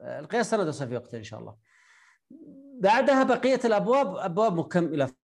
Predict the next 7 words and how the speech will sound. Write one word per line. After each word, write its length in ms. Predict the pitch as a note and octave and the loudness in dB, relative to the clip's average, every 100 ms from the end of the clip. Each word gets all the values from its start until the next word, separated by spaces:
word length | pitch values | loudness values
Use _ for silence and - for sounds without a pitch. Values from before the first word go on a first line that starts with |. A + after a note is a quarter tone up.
| _ | _
فقط، 380 | - - D3+ - - _ _ | -14 -12 -14 -14 -20 _ _
لذلك 680 | C#3 G3 G#3+ - D3 - _ | 0 0 0 -6 -14 -16 _
اجعلوا 320 | G#3 G3+ G#3 F3 | -4 0 2 2
همكم 420 | G3 A3 G3+ E3+ | 0 -2 -2 -8
إتقان 300 | - F3 D#3 | -6 -6 -4
هذين 260 | C#3+ B2 | -4 -4
البابين. 360 | A2 F#2+ F#2+ G2 | -6 -10 -16 -20